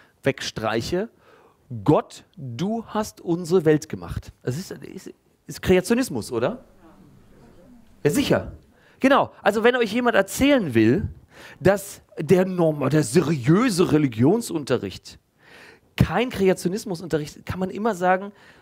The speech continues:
„Bringt ihr denn den Kindern bei, dass Gott die Welt gemacht hat und das Universum, Schöpfungslehre, schon mal gehört, erste Klasse?“ Und wenn die dann sagen, „Ja“, dann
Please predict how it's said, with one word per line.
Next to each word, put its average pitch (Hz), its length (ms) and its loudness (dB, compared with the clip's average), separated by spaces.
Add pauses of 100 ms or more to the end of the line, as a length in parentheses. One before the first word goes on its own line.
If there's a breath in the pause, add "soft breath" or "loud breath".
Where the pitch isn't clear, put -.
(120 soft breath)
„Bringt 131 520 -2
ihr 226 80 -2
denn 156 220 0
den 175 180 -6
Kindern 190 580 -4
bei, 104 400 0 (640 soft breath)
dass - 220 -4
Gott - 280 0 (140)
die 139 120 -2
Welt 196 240 2
gemacht 104 380 -10
hat - 180 -14
und 123 120 -10
das 127 140 -8
Universum, 135 680 -4 (240)
Schöpfungslehre, 117 960 -4 (180 soft breath)
schon - 260 -4
mal 180 160 0
gehört, 151 420 0 (100)
erste 165 340 -2
Klasse?“ 151 500 -4 (460 loud breath)
Und 131 160 -8
wenn 143 140 2
die 151 80 -2
dann 131 180 2
sagen, 107 300 0
„Ja“, 101 280 -2
dann 123 240 -6